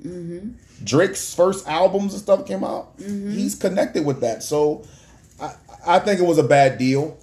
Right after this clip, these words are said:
Speaker 1: Mm-hmm.
Speaker 2: But, you know, like I said, thinking about the moment versus the future, um,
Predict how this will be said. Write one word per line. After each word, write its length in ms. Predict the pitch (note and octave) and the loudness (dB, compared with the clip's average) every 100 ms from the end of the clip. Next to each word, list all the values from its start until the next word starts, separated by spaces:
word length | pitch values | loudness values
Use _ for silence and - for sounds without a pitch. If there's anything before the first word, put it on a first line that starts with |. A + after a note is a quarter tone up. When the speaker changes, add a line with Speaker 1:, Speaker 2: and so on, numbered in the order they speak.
| - | -20
Speaker 1:
Mm-hmm. 200 | F3+ A#2+ | -16 -4
Speaker 2:
But, 400 | B2+ B2 - - _ _ - | 2 2 0 -14 _ _ -4
you 120 | C3 | 0
know, 200 | B2+ A#2 | 2 2
like 160 | A#2+ C3 | 0 -2
I 40 | |
said, 380 | C3+ C#3+ B2 - | -2 2 2 2
thinking 440 | - D3+ D3+ C#3+ C3+ | -4 -2 -2 -2 -2
about 340 | A#2+ B2+ - | 2 0 0
the 60 | - | -6
moment 540 | A2 A#2 C#3 B2+ G#2+ | -2 2 2 2 0
versus 560 | G2 A#2 A2+ G#2+ G#2 - | -4 -6 -6 -10 -10 -12
the 140 | - | -16
future, 720 | A2 - B2 B2 A#2+ A#2 A#2 A#2+ - | -14 -6 -4 -4 -4 -4 -6 -12 -16
um, 560 | F#2+ G2+ G2 F#2+ - F#2+ | -10 -8 -8 -10 -14 -18